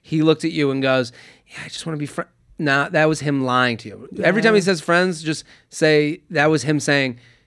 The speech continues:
Speaker 1: 'I see I could do better than you.'"
Speaker 2: Yeah.
Speaker 1: And, and that's not to say you're not great or good or you're not gonna be the best for someone else.
Speaker 2: Oh, yeah.
Speaker 1: But it just was for him.
Speaker 2: Exactly, because you should be with a guy who makes you feel awesome,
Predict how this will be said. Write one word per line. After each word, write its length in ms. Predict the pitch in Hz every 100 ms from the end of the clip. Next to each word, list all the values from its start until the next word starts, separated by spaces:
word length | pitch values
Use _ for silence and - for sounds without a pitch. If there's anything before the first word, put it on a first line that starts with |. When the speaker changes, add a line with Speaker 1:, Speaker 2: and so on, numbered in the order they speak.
| _ _ -
Speaker 1:
'I 80 | 135
see 260 | - 165 151
I 60 | 143
could 140 | 143
do 100 | 131
better 200 | 123 120
than 120 | 113
you.'" 120 | 107 - _
Speaker 2:
Yeah. 480 | 180 190 185 190 202
Speaker 1:
And, 500 | 185 196 185 196 185
and 100 | 175
that's 220 | 196 196
not 160 | 214 208
to 80 | 208
say 120 | 220
you're 120 | 220
not 160 | 208 -
great 340 | 220 220 214
or 120 | 214 165
good 300 | 214 220 190
or 160 | 165 139 - -
you're 100 | 175 220
not 100 | -
gonna 80 | 196
be 60 |
the 60 | 190
best 220 | 208 202
for 80 | 190
someone 360 | - 226 226
else. 400 | 247 196 - - 294
Speaker 2:
Oh, 80 |
yeah. 100 | 349 185
Speaker 1:
But 80 |
it 80 | 180
just 200 | 196 -
was 180 | 190 165
for 180 | - 156
him. 340 | 151 156 101 _ -
Speaker 2:
Exactly, 360 | 311 453 480 214
because 360 | - 330 285
you 160 | 233 392
should 180 | 381 294
be 100 | 359
with 100 | 302
a 20 |
guy 200 | 269 302
who 80 | 262
makes 240 | 240 -
you 60 | 247
feel 320 | 247 226 214 _ -
awesome, 460 | 214 202 196 160